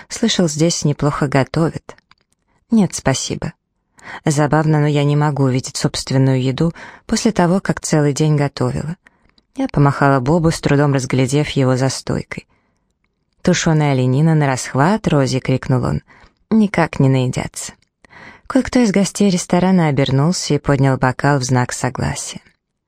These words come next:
«Правда, пришлось прогнать одного наглого козла», — продолжал Боб, разливая пиво. «Он сказал, что еда здесь не хуже, чем в каком-то речном кафе. Я ответил, что наша кормёжка лучше,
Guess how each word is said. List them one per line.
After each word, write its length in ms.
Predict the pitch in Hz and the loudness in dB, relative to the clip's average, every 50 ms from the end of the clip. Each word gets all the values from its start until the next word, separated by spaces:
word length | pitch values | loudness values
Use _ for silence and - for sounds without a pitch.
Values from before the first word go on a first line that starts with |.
| _ _ _ - - - - - - - | _ _ _ -20 -20 -20 -20 -20 -20 -10
«Правда, 420 | _ - 202 208 185 160 190 190 185 | _ 0 2 2 4 4 2 2 2
пришлось 400 | - 180 180 - - 185 - - | 2 0 0 2 0 0 -2 0
прогнать 480 | - 180 175 156 170 175 170 170 - | 0 0 2 4 4 2 2 0 -2
одного 340 | 170 139 147 160 156 151 160 | -2 2 2 2 2 2 2
наглого 460 | 156 156 151 147 131 143 147 139 147 | 2 2 0 0 0 0 0 0 -2
козла», — 540 | - - - 165 160 170 190 220 214 170 143 - | -4 0 -2 0 0 2 0 2 2 0 0 -2
продолжал 480 | - - 117 135 127 120 131 127 127 123 | -4 0 0 0 2 2 2 0 0 0
Боб, 280 | 110 135 160 165 - | 0 -2 -2 0 0
разливая 540 | 156 147 131 131 123 123 113 123 117 123 135 | 0 0 2 0 0 0 0 0 0 0 -2
пиво. 380 | - _ - 135 120 117 - - _ _ - - - _ _ _ _ _ _ _ _ _ | -4 _ -8 -8 -6 -6 -8 -12 _ _ -20 -20 -20 _ _ _ _ _ _ _ _ _
«Он 120 | 226 220 | 0 0
сказал, 360 | - - - 202 190 202 185 | 0 2 0 2 2 2 0
что 200 | 170 - - 165 | 0 0 0 2
еда 260 | 165 165 151 170 170 | 2 4 4 2 2
здесь 340 | 151 139 143 143 135 - - | 2 2 0 0 0 0 0
не 140 | 143 139 135 | 0 0 0
хуже, 360 | - - - 139 151 160 170 | -2 -2 -2 0 0 0 -2
чем 280 | - - - 139 127 123 | -4 -2 -2 0 0 -2
в 100 | - - | -4 -2
каком-то 640 | - 135 123 - - 139 143 - - 147 143 135 - | -4 -4 -2 0 0 -2 -2 0 0 2 2 2 2
речном 540 | - 147 151 139 - - - 139 127 123 120 | 0 0 0 -2 -4 -2 0 0 0 0 -2
кафе. 400 | - - 143 135 - - - - - - - - - - _ - - - _ _ _ | -2 -2 -4 -4 -4 -8 -12 -12 -14 -16 -20 -20 -20 -20 _ -20 -20 -20 _ _ _
Я 220 | - 220 233 240 214 | -2 0 2 2 0
ответил, 380 | 208 - 208 214 208 - 156 | 0 0 -2 -2 0 0 -2
что 220 | 135 - - - 147 | -2 -2 0 2 2
наша 440 | 147 156 160 - - - 139 135 - | 2 2 2 0 -2 -2 -2 -4 -4
кормёжка 600 | _ - 156 147 151 147 143 139 - - - - | _ 0 0 2 2 2 0 0 -2 -4 -2 -2
лучше, 560 | 160 156 160 185 180 - - - - - - | 0 0 2 0 0 -2 -4 -6 -4 -6 -6